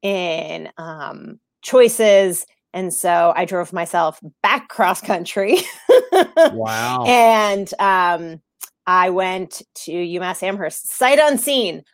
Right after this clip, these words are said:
Speaker 1: I had never visited the campus. I was just like, "I, well, I miss the New England, um,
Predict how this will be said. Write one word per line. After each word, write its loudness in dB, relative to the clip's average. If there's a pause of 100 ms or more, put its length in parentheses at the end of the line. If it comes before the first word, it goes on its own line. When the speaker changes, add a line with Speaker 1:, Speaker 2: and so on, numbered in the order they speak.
(100)
Speaker 1:
I -2
had 0
never 2
visited 0
the -2
campus. -4 (260)
I 2
was 0
just -2
like, 2
"I, 4
well, 2
I 2
miss -6 (280)
the 0
New 0
England, -2 (300)
um, -6